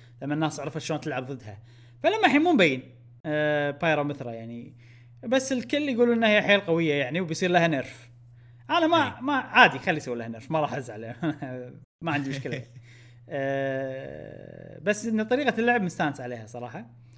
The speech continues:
Speaker 2: أتونس.
Speaker 1: أفضل
Speaker 2: ك-،
Speaker 1: بايرا
Speaker 2: كشخصية أتونس.
Speaker 1: لأني، آه، مو متعود أتحرك مع شخصيات، آه،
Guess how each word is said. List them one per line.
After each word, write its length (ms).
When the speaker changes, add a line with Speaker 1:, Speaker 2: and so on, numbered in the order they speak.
Speaker 2:
أتونس. 520
Speaker 1:
أفضل 480
Speaker 2:
ك-، 80
Speaker 1:
بايرا 400
Speaker 2:
كشخصية 260
أتونس. 160
Speaker 1:
لأني، 640
آه، 1080
مو 260
متعود 320
أتحرك 520
مع 80
شخصيات، 520
آه، 300